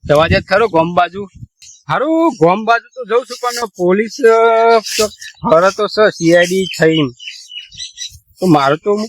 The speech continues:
પકડાઈ જઈએ તો મારું મોત થઈ જાય કે. પછી તો કશો વાંધો નહીં, ઓઠ ઓઠ હંતાઈને ફરું જોઉં.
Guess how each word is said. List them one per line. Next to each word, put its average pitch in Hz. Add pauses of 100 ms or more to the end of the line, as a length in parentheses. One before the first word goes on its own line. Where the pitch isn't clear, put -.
પકડાઈ 208
જઈએ 240
તો 240
મારું 196
મોત 160
થઈ 247
જાય 269
કે. 160 (1400)
પછી 190
તો 247
કશો 156
વાંધો 196
નહીં, 220
ઓઠ 156
ઓઠ 180
હંતાઈને 190
ફરું 180
જોઉં. 151